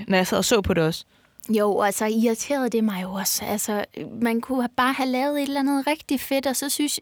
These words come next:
Speaker 2: jeg, blev lidt skuffet
Speaker 1: Mhm.
Speaker 2: over, at det bare, bare var det der grå der, man skulle sidde
Speaker 1: Okay.
Speaker 2: og kigge på. Men jeg vil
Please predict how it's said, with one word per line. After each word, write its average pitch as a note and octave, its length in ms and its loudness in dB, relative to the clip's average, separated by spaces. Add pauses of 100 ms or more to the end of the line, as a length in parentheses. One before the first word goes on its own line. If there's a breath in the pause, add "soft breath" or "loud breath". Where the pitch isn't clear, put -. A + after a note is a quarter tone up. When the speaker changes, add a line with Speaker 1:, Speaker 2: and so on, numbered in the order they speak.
(120)
Speaker 2:
jeg, A#3+ 160 0
blev D#4 200 2
lidt D4 220 0
skuffet B3 640 -2 (200 loud breath)
Speaker 1:
Mhm. C#4 220 0 (240 loud breath)
Speaker 2:
over, C4 280 4
at G#3+ 360 2
det A3+ 140 2
bare, A#3 400 4 (220)
bare G#3+ 440 2
var A#3 120 2
det G#3+ 180 0
der A3 240 2 (500 soft breath)
grå G#3+ 380 2 (200)
der, A3+ 280 2 (100)
man A3 160 2
skulle G#3+ 200 -4
sidde A#3+ 200 2
Speaker 1:
Okay. B3 100 0
Speaker 2:
og G3+ 40 0
kigge C4 220 -2
på. A3+ 200 -2 (340 loud breath)
Men B3 340 4
jeg C#4+ 120 2
vil A#3+ 120 0